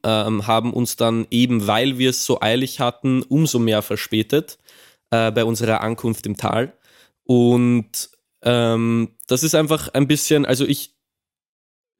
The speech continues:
für mich hat dieser, dieses Event einfach sehr viele, im Nachhinein sehr positive Learnings nach sich gezogen und, äh, einfach nochmal sehr eindeutig klar gemacht.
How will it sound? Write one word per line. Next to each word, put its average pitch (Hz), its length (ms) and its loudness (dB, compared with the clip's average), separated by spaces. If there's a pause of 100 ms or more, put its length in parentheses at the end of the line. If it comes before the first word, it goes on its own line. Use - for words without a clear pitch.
für 147 120 4
mich 170 420 2
hat - 280 -8
dieser, 120 640 4
dieses 117 380 -2
Event 113 360 2
einfach 110 280 0
sehr 110 260 2
viele, 110 540 0 (320)
im 120 120 2
Nachhinein 113 380 2
sehr 113 180 0
positive 117 600 0
Learnings 107 540 0
nach 98 160 -2
sich - 240 -6
gezogen 107 500 -2
und, 101 440 -4 (440)
äh, 110 60 0
einfach 107 580 -2
nochmal 117 340 2
sehr 113 240 0
eindeutig 117 500 -2
klar 107 220 0
gemacht. 117 520 -2